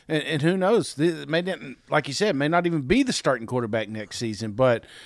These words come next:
uh, we're not, we're not starting that rumor mill, and I don't wanna get, <laughs> you know, I've already picked on the Tide a little bit. I don't wanna go all in on them. It's not like they're gonna struggle here, but one of the interesting stacks you had there was, uh, was,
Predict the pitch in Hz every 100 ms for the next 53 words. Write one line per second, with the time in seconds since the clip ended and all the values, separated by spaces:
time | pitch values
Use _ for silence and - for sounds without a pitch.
0 | - 127 127 123 120 165 196 175 170 196
1 | 214 - 226 214 220 196 180 175 160 139
2 | 135 135 147 160 147 170 180 160 151 165
3 | - - - 123 185 202 185 151 160 190
4 | 190 143 - - 214 190 170 143 165 165
5 | 151 143 185 175 127 131 147 180 180 160
6 | 143 - 110 - - 143 165 160 175 175
7 | 160 160 202 165 127 127 143 185 190 170
8 | 131 151 160 120 - 190 214 185 131 131
9 | 127 117 135 127 - - - - _ 139
10 | 170 190 170 190 - 151 185 147 190 202
11 | - 151 160 196 214 165 147 143 143 139
12 | 120 135 135 127 123 117 135 92 - 151
13 | -